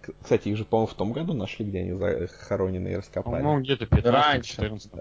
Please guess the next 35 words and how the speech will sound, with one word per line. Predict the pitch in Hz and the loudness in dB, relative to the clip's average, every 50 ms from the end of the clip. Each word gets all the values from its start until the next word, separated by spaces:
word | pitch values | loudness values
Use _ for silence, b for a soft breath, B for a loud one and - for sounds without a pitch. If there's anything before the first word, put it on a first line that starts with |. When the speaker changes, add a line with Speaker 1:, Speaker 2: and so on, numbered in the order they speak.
| - - | -10 -4
Speaker 1:
Ну, | - 160 220 294 | -2 0 2 4
ну | 349 359 285 | 4 4 6
да. | 226 - - - | 8 8 8 6
Speaker 3:
Нам-, | - - 127 - | 4 0 -4 -6
ну, | - - | -4 -2
Speaker 1:
Ну, | - - 165 | 2 2 2
Speaker 3:
на-, | - - | 2 2
намного | - 226 - 294 240 196 - - | 2 2 4 4 4 2 2 2
раньше, | - 156 135 113 - | 2 2 2 2 0
по-моему, | - - 107 104 104 101 95 95 | -2 -2 0 0 0 0 0 0
даже | 92 95 90 87 - - | 0 0 0 -2 -2 -4
нашли. | 95 95 131 170 208 208 92 87 90 | 0 2 4 4 4 4 2 -2 0
Speaker 1:
Ну, | 151 185 240 | 2 4 6
ну, | 240 208 | 8 8
в, | 170 - - | 8 8 6
ну, | 165 196 190 | 4 4 4
в | 180 | 6
эти | 151 113 - - | 4 4 2 0
годы | 117 117 113 101 90 82 | 0 2 2 2 2 -2
как-то | - - - - - 78 | -4 -8 -10 -10 -10 -10
вот, | 85 - - | -6 -4 -2
м, | 104 107 107 71 85 104 101 | -2 -2 -2 -2 -2 -2 2
всё | - 143 175 | 4 4 6
Speaker 2:
До | 180 | 6
того, | - 175 156 | 6 6 4
Speaker 1:
равно. | - 131 | 2 -2
Speaker 2:
как | 113 120 | -4 -6
написали | 139 - - 135 - - 151 143 135 120 | -4 -4 -4 -2 0 0 2 2 0 0
сценарий | 98 - - 120 117 123 135 127 110 117 117 | -2 -6 -8 -6 -4 -2 -2 0 0 -2 -2
Angry | 110 127 127 123 123 110 117 117 | -2 -2 -2 -4 -4 -4 -6 -6
Video | 120 117 110 113 117 117 117 | -4 -4 0 2 2 2 2
Game | 107 101 107 113 113 113 113 | 0 2 2 2 2 2 2
Nerd | 113 113 113 113 107 104 | 2 2 2 2 2 0
The | 95 107 104 | 0 0 0
Movie. | 104 104 101 101 92 82 78 | 0 0 0 0 0 -2 -2